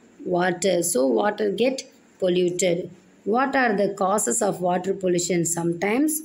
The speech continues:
water pollution is caused by natural factors. How natural factors? For example, storms often cause soil and other particles to dissolve in water.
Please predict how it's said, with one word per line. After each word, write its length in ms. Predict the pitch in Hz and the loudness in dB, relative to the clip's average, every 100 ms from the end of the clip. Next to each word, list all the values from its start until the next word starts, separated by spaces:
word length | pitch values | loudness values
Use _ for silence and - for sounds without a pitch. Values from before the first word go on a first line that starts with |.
| - - _ _ | -14 -20 _ _
water 380 | 233 277 294 285 | 0 0 -2 -4
pollution 540 | 233 220 226 240 233 | 0 0 0 0 2
is 260 | 190 - - | 2 -2 -4
caused 520 | - 180 175 160 - 190 | -2 0 0 -2 -2 -2
by 120 | 180 | 0
natural 800 | 180 190 233 233 - 214 233 311 - - | 2 2 0 -2 0 2 2 -2 -8 -16
factors. 840 | - 202 175 175 - 170 - - - - - - | -4 -2 -2 -4 -4 -2 -2 -6 -12 -20 -20 -8
How 260 | 247 277 | -2 2
natural 560 | 277 240 233 233 240 240 | 2 2 0 -2 -2 -2
factors? 580 | 233 196 185 202 190 - | 0 -2 -2 -2 -2 -2
For 140 | 180 | -2
example, 920 | 170 165 160 196 190 185 240 196 160 - - - - | -2 -2 -2 0 0 2 2 2 0 -6 -16 -20 -14
storms 540 | - - 262 277 294 269 | -8 -2 0 2 2 2
often 540 | 208 214 - 254 240 | 0 0 0 0 0
cause 420 | - 185 220 233 - - | 0 2 2 0 -6 -10
soil 640 | - 208 185 196 170 175 - - _ - | -4 -2 2 2 2 -2 -8 -18 _ -4
and 140 | 190 | 0
other 480 | 180 185 247 277 - - _ - | 2 2 0 -2 -4 -16 _ -4
particles 760 | 202 196 214 - 220 247 262 | -2 0 -4 -2 0 0 -2
to 140 | - 196 | -4 -4
dissolve 500 | 180 170 - 220 214 | -2 -2 0 0 2
in 200 | 185 170 | 2 2
water. 500 | 170 175 175 165 | 2 0 -2 -2